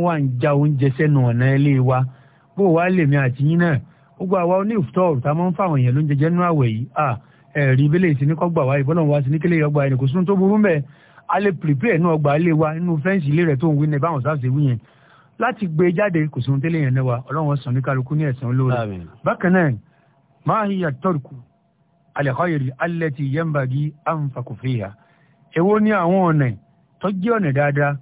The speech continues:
Speaker 1: tó ṣe pé ó tọ́ láti jẹ́ pé ká máa náwó nípa rẹ̀? Báwo la ṣe lè náwó yẹn tí ó fi jẹ́ pé, ah, owó eléyìí tá a ná yìí o, dúkìá eléyìí tá a ná yìí o, à ń ná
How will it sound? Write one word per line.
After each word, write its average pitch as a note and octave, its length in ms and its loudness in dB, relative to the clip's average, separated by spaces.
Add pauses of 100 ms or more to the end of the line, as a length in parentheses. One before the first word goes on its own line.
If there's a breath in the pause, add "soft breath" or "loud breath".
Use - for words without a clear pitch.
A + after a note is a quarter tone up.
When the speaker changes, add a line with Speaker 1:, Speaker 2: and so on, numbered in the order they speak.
(420 soft breath)
Speaker 1:
tó - 60 -6
ṣe D#3+ 140 0
pé F3 160 0 (260)
ó - 160 -2
tọ́ F3+ 260 -2 (480)
láti D3+ 180 -4
jẹ́ C3 160 -2
pé D3 120 -2 (160)
ká C#3+ 140 -6
máa C3 200 0
náwó D3+ 300 2 (500)
nípa B2+ 340 -4
rẹ̀? F2+ 120 -10 (140)
Báwo E3 180 0
la C3 120 0
ṣe B2 100 -4
lè A#2 100 -4
náwó C#3 300 0
yẹn C3+ 140 0
tí D3 60 -4
ó E3 60 -2
fi C#3+ 100 -2
jẹ́ C3+ 200 -2
pé, C#3+ 120 -2
ah, F3 200 -2 (380 soft breath)
owó D3 120 -2
eléyìí E3+ 240 2
tá F3+ 80 0
a E3+ 60 -2
ná E3 160 -2
yìí E3+ 120 2
o, D#3+ 80 2
dúkìá E3 260 -2
eléyìí E3+ 180 -2
tá E3+ 80 0
a E3 40 0
ná E3 140 -2
yìí D#3+ 140 0
o, D#3 100 2 (300 loud breath)
à - 140 -10
ń C#3 100 2
ná D3+ 80 2